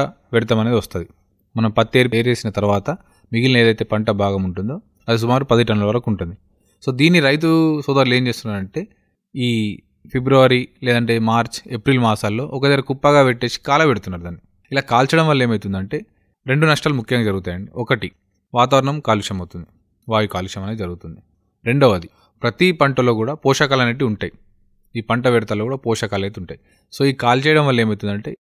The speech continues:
ఏవైతే పోషకాలు అందులో ఉన్నాయో అవి కూడా మనకు గాలిలోకి వెళ్ళిపోతున్నాయి. దీనివల్ల ఏమవుతుందంటే వాయు కాలుష్యంతో పాటు పోషకాల యొక్క నష్టం కూడా జరుగుతుంది.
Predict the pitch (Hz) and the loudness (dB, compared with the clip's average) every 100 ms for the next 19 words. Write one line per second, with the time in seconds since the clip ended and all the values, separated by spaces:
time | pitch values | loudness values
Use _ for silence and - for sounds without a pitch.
0 | - 131 143 156 151 135 131 127 117 110 | -6 2 2 2 2 0 0 0 0 0
1 | 110 107 123 120 139 135 127 117 107 110 | -2 -2 -4 0 0 0 -2 -2 0 0
2 | 107 104 175 117 107 95 85 90 76 _ | -2 -4 -10 -6 -4 -6 -10 -12 -16 _
3 | _ _ 113 143 160 147 135 117 110 107 | _ _ -2 2 4 4 2 0 -2 -4
4 | 113 185 - _ _ _ 107 135 135 131 | -4 -8 -12 _ _ _ 2 2 2 0
5 | - 117 110 107 104 185 - _ _ _ | 0 -4 -2 -2 -4 -6 -18 _ _ _
6 | _ 139 147 135 127 117 110 139 120 - | _ 0 2 2 2 0 -2 -8 -8 -6
7 | 101 104 151 - 104 95 85 85 | -8 -8 -8 -2 -2 -2 -8 -12